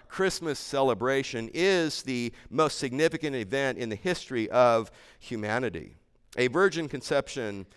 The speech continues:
the virgin conception of Jesus Christ is,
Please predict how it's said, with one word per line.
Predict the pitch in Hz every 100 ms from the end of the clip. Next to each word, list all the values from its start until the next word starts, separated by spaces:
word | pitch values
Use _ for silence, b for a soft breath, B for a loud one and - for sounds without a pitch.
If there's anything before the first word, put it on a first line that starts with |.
| -
the | 113 220 214
virgin | 156 151 131 123
conception | 123 - 127 120 110
of | 92
Jesus | 104 147 120 113
Christ | - 110 98 -
is, | 131 143 120 104